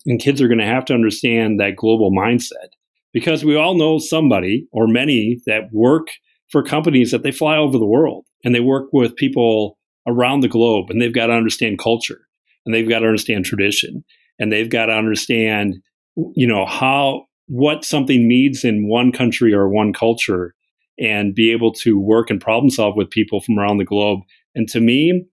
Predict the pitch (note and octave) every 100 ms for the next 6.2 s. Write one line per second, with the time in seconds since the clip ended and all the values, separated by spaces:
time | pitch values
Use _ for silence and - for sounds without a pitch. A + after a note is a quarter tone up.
0 | - A#2+ A#2+ C3 A#2+ A#2+ B2 C#3 C3+ C3+
1 | C3+ - B2+ A2+ A2+ G2+ - A#2+ - G#2+
2 | A2 A#2+ D#3+ D#3+ _ _ _ _ - A2+
3 | A2 G#2+ G#2 G2+ A2+ A2 A2+ B2 C3 A#2+
4 | A2 A2 - G#2+ G#2 G2+ - G#2 - A#2+
5 | A2+ B2+ A#2 A#2 G#2 F#2+ A2 A2+ C3+ C3+
6 | C#3 C#3+